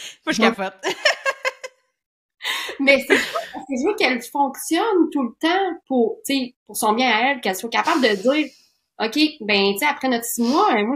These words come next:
Speaker 2: je sais que quand je réagis comme ça, ben, la seule façon, c'est de faire mon E F T, mettons. Tu sais, j'ai, j'ai, j'ai plein d'autres affaires, mais
Speaker 1: Tu veux-tu me
Speaker 2: Ouais.
Speaker 1: donner des exemples de, de, d'outils que t'as ? Tu sais, là, t'as dit E F T, qui est une, euh,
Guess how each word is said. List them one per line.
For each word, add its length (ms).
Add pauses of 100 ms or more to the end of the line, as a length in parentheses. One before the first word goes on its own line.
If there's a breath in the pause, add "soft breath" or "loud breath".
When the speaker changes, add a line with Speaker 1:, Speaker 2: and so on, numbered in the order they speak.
Speaker 2:
je 80
sais 160
que 160
quand 140
je 80
réagis 280
comme 200
ça, 180 (800)
ben, 160
la 160
seule 200
façon, 600 (540)
c'est 300
de 160
faire 220
mon 300
E 60 (260)
F 180
T, 80 (300)
mettons. 480
Tu 120
sais, 140
j'ai, 200
j'ai, 180
j'ai 180
plein 200
d'autres 260
affaires, 260
mais 280 (760 loud breath)
Speaker 1:
Tu 120
veux-tu 160
me 40
Speaker 2:
Ouais. 60
Speaker 1:
donner 160
des 180
exemples 400
de, 280
de, 240
d'outils 340
que 80
t'as ? 160 (160)
Tu 100
sais, 20
là, 140
t'as 100
dit 120
E 240
F 80
T, 160
qui 100
est 120
une, 180
euh, 220